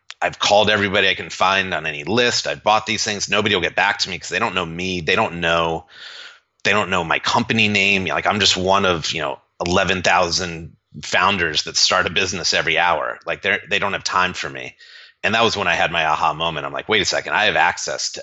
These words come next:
all the largest advertisers, and they want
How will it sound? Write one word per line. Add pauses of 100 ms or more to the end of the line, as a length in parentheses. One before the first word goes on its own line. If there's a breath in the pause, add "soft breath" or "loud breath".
all
the
largest
advertisers,
and
they
want